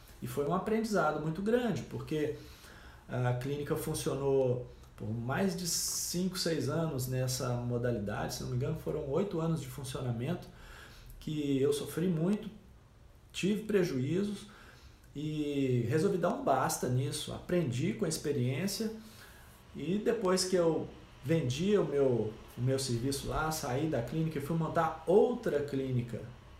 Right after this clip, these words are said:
também de hidroterapia, lá nessa nova clínica nós estabelecemos novas normas, novas regras justamente pra corrigir esse tipo de coisa. Então, a, uma das primeiras coisas que eu fiz nessa clínica nova foi fazer o pagamento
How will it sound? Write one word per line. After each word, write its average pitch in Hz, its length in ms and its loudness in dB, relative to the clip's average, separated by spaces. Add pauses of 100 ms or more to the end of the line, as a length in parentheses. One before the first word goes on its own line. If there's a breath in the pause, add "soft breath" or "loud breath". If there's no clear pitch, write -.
(140)
também 131 340 -2
de 135 100 0
hidroterapia, 123 800 0 (600 loud breath)
lá 185 160 4
nessa 214 260 2
nova 165 260 4
clínica 190 520 2
nós 170 240 0
estabelecemos 190 680 0
novas 180 320 0
normas, 190 600 0
novas 131 320 0
regras 185 480 2
justamente 175 460 -2
pra 196 140 -2
corrigir 180 440 2
esse 170 120 -4
tipo - 220 -8
de 202 80 -4
coisa. 139 400 2 (720 loud breath)
Então, 233 360 2
a, 214 40 2
uma 226 280 2
das 254 160 2
primeiras 262 400 2
coisas 180 340 4
que 156 360 -2 (260)
eu 120 220 0 (300)
fiz - 520 0 (240)
nessa 127 360 -2
clínica 131 420 -6
nova 131 440 0 (560 loud breath)
foi 175 220 4
fazer 160 540 0
o 165 60 0
pagamento 160 720 0